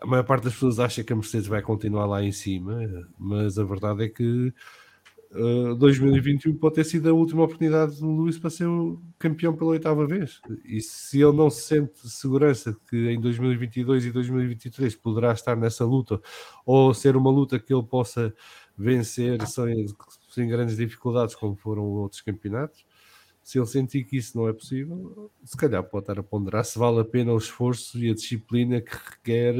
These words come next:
estar numa luta por um campeonato do mundo. Eh, porque, pá, o Luís já cá anda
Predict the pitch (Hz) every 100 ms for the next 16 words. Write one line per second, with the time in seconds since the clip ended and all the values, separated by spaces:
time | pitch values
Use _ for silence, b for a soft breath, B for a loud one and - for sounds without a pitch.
0 | 123 117 - 123 120 127 123 127 123 120
1 | 135 127 127 135 139 139 156 160 143 B
2 | B B B B B 110 107 107 107 107
3 | 107 127 113 120 120 117 113 113 110 107
4 | - - - 95 98 113 107 123 120 120
5 | 123 123 127 135 135 135